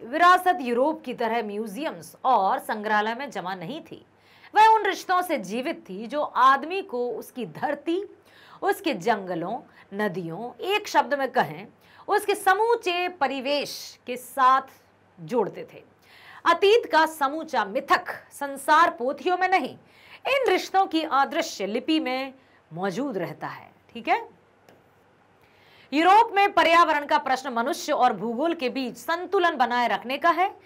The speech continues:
भारत में यही प्रश्न मनुष्य और उसकी संस्कृति के बीच पारंपरिक संबंध बनाए रखने का हो जाता। चलते हैं पहले प्रश्न की ओर।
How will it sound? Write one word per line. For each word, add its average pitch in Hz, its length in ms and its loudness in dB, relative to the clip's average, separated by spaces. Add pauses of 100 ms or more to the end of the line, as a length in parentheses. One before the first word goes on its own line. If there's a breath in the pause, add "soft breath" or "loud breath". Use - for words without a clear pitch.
(300 loud breath)
भारत 349 420 4
में 349 100 -2
यही 302 260 0
प्रश्न 247 360 -2
मनुष्य 277 440 -4
और 285 280 2
उसकी 302 260 -6
संस्कृति 311 560 -6
के 220 140 -4
बीच 247 340 -2 (400 soft breath)
पारंपरिक 359 600 6
संबंध 254 400 -2
बनाए 214 340 0
रखने 190 300 -4
का 381 320 4 (280)
हो 220 120 4
जाता। 156 340 -6 (2750 soft breath)
चलते 349 280 4
हैं 381 160 4
पहले 359 220 4
प्रश्न 339 320 -4
की 339 140 -4
ओर। 359 260 -6